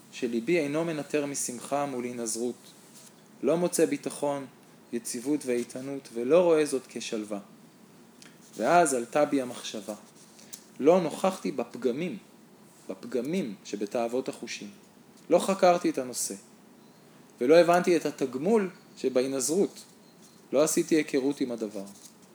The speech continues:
זו הסיבה שליבי אינו מנטר משמחה מול הנזרות, לא מוצא ביטחון, יציבות ואיתנות, ולא רואה זאת כשלווה". כן, אז ה-, הדבר שמאוד עוזר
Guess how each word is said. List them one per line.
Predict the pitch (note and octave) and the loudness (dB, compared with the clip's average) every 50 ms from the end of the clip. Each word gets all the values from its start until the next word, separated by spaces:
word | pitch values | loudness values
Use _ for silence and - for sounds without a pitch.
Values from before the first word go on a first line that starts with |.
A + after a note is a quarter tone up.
| - - - - - - - - - - - | -20 -20 -20 -20 -20 -20 -20 -20 -20 -18 -6
זו | - C3 E3 F#3+ | 2 4 6 6
הסיבה | G3 F#3+ - C#3 A#2+ A#2 D#3 F3+ F3 F3 - - - - - - - - - - - - - | 6 4 2 0 0 0 0 0 0 0 -4 -10 -20 -20 -20 -20 -20 -20 -20 -20 -20 -20 -18
שליבי | - - - C3 C3 B2 - - - B2+ A#2+ B2 E3 F#3 | -10 -2 0 2 2 2 -2 -6 -8 -6 -2 2 2 2
אינו | E3 D#3 D#3+ E3 | 2 2 0 -2
מנטר | E3 D3 C3+ C3 - D#3+ D3+ D3 | -2 -4 -6 -2 0 0 0 0
משמחה | C3+ - - - B2+ B2 - - G#3+ G3 - - - - - - - - - - | 0 -2 -2 -4 -4 -6 -4 -2 -2 -2 -4 -6 -14 -20 -20 -20 -20 -20 -14 -6
מול | C3+ D3 D3 | -4 -4 -2
הנזרות, | D3 D#3 D3 C#3+ C3+ A#2+ B2 C3+ D#3 E3+ - - - - - - - - - - - - | -2 -2 -2 -2 -2 0 0 0 0 0 -4 -10 -20 -20 -20 -20 -20 -20 -20 -18 -4 -2
לא | D3 D#3+ | 0 0
מוצא | F#3 F3+ - E3 D#3 | 0 2 4 4 4
ביטחון, | C#3+ C#3 - C3+ - - - B2 B2 B2+ C3 - - - - - - - - - - - | 4 2 -2 -6 -8 -6 -6 -8 -8 -8 -12 -18 -20 -20 -20 -20 -20 -20 -20 -16 -8 -6
יציבות | B2+ B2+ - - C3+ A#2+ A#2+ A#2+ A#2+ - - | -4 -4 -2 -4 -2 -2 -2 -2 -2 -2 0
ואיתנות, | C3 C#3 C#3 - D3+ C3 A#2 A2 A#2 - - - - - G#2 | 0 0 0 -2 -6 -8 -6 -8 -10 -12 -18 -20 -12 -6 -2
ולא | A2 C3 D3+ | 0 2 4
רואה | E3 D#3+ C#3+ D3 D3+ | 4 4 4 4 0
זאת | C#3+ - A#2+ A#2 - | -2 -2 -6 -10 -10
כשלווה". | - B2 A#2 - - A2 A2 G#2+ G#2 - - - - - - - - - - - - - - - | -12 -12 -10 -10 -10 -10 -12 -12 -16 -20 -20 -20 -20 -20 -20 -20 -20 -20 -20 -20 -20 -20 -18 -14
כן, | D3+ E3 C#3 | -14 -12 -12
אז | A#2 A2+ | -10 -8
ה-, | B2+ A#2+ A2+ A2+ A#2 - - - - - - - - - - - - - | -8 -8 -8 -10 -12 -16 -20 -20 -20 -20 -20 -20 -20 -20 -20 -20 -10 -8
הדבר | B2 B2 A#2+ A#2 A2 E3 G#3 A#3 | -6 -2 -2 2 6 6 8 8
שמאוד | A3+ - F#3 D3 C#3+ E3 E3 D#3 | 6 4 2 2 2 2 2 2
עוזר | C3+ B2+ - E3+ F#3 | 2 4 4 4 4